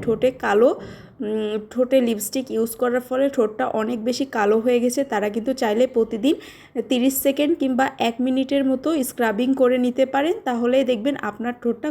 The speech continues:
কত বেশি গোলাপি হয়ে যায়। তো সহজেই এই রেমেডি কিন্তু ঘরে থাকা উপকরণ দিয়ে আপনি কিন্তু আপনার, আহ, ঠোঁটে করে নিতে পারেন।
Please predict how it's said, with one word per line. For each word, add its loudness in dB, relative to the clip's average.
কত -4
বেশি 0
গোলাপি 2
হয়ে 2
যায়। 0
তো 6
সহজেই 2
এই 4
রেমেডি 2
কিন্তু 0
ঘরে 0
থাকা -2
উপকরণ 2
দিয়ে -2
আপনি -6
কিন্তু -2
আপনার, 0
আহ, -2
ঠোঁটে 4
করে 6
নিতে 2
পারেন। 2